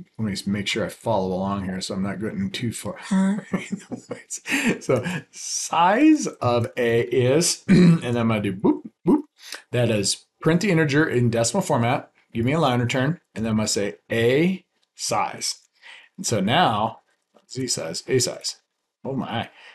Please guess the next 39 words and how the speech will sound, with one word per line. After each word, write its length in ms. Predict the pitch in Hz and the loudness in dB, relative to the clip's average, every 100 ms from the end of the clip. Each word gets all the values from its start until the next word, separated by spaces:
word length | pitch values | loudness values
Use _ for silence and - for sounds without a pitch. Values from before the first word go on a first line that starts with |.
| _ | _
A 220 | - 131 147 | -2 0 2
size. 640 | - - 107 - - - - _ _ _ _ - _ _ _ _ _ - - | 0 0 -2 -2 -6 -8 -10 _ _ _ _ -20 _ _ _ _ _ -20 -14
<clears throat> 100 | - | -2
All 60 | - - | 0 0
right, 280 | 104 113 101 | -2 -2 -2
let's 140 | 98 | -2
see 60 | 131 | 2
what 80 | 139 | 2
happens. 380 | 120 - - - | 0 -6 -12 -12
So 160 | - | -10
I 80 | 95 | -10
compile 420 | - - 95 95 | -10 -8 -4 -2
it 80 | 92 | 2
up, 320 | 175 240 - _ _ _ _ _ _ _ _ _ _ _ _ _ | 2 2 -8 _ _ _ _ _ _ _ _ _ _ _ _ _
run 260 | 104 131 180 | -2 2 0
it. 120 | - | 0
Oh, 100 | 120 | -2
I 80 | 92 | -2
gotta 100 | 90 | -4
run 260 | 101 131 180 | -2 0 2
this 160 | 175 | 2
thing. 240 | 196 214 208 | 2 2 2
So 140 | 123 | 0
I'm 60 | 113 | 0
gonna 180 | 113 | 0
do 840 | 107 113 110 107 104 104 104 - - 190 - | 0 0 2 2 2 0 0 -2 -8 -14 -6
dot 300 | 107 123 - | 0 0 2
forward 200 | 175 170 | 2 2
slash, 300 | 165 147 147 | 4 2 2
meaning 300 | 127 117 101 | 0 0 0
look 360 | 113 175 180 156 | 2 0 0 0
in 380 | 151 156 143 - | 2 2 0 0
this 200 | 147 - | 0 0
current 320 | - 147 127 - | -2 -4 -4 -2
file, 320 | 113 117 139 | 0 2 2
not 540 | 110 104 113 135 - | 0 0 0 0 -2
in, 540 | 131 127 127 135 135 - _ _ | -2 0 0 0 -4 -8 _ _
in 120 | 101 | -4
this, 280 | 131 131 - | -2 -4 -10